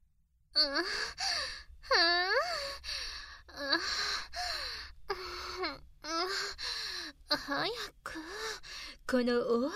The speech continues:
きなおっぱいで、おちんぽ挟んでシコシコしてあげたら、絶対気持ちいいから。あなたもわかるでしょ？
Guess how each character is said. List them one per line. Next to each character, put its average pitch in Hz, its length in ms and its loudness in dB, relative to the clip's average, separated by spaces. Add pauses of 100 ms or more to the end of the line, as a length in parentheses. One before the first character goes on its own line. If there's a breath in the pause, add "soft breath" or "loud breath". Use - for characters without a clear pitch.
(140)
き 403 120 2
な 302 200 4
お 311 100 4
っ 349 60 -2 (120)
ぱ 370 140 2
い 349 100 -2
で、 339 100 0 (640 loud breath)
お 277 200 4
ち - 300 -4
ん 294 80 -2
ぽ 311 120 -4
挟 302 480 -2
ん 320 60 0
で 294 160 2
シ - 140 2
コ 349 180 4
シ - 140 6
コ 285 160 -2
し - 100 2
て 247 160 6
あ - 80 2
げ 285 140 -4
た 381 100 -2
ら、 330 260 2 (540 loud breath)
絶 247 300 0 (240)
対 - 340 -2
気 415 140 0
持 392 140 -2
ち - 180 -2 (100)
い 494 40 -4
い - 40 -8
か - 100 -4 (1120 loud breath)
ら。 262 120 8
あ 262 40 6
な 269 160 2
た 285 160 -2
も 226 180 -2
わ 226 160 0
か 339 160 -4
る 403 120 -4
で 381 100 -6
し - 260 0
ょ？ 294 40 -2